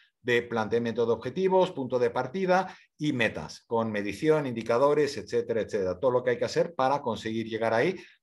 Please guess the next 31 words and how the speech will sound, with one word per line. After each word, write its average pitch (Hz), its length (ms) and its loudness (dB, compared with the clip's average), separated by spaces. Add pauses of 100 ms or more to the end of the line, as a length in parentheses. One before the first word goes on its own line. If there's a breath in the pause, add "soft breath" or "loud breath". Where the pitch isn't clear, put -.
desde 120 280 0
el 107 80 -4
punto 160 240 0
de 160 60 0
vista 180 200 2
de 143 80 4
la 113 240 2
persona, 110 560 -2
nunca 175 400 2
desde 131 240 0
el 127 80 -6
punto 131 240 -4
de 127 80 4
vista 120 240 -2
del 107 180 -2
coach, 208 340 -2 (120)
porque 110 260 -4
el 107 120 -6
coach, 180 400 -2
el 117 120 -2
entrenador, 113 840 0 (360)
no 139 180 -2
lo 151 140 4
hace, 190 340 -4 (500)
te 113 140 -4
entrena 131 720 -2
a 95 220 -6
hacerlo. - 400 -10 (640 loud breath)
Y 175 140 4
el 208 100 6
mentor 202 580 0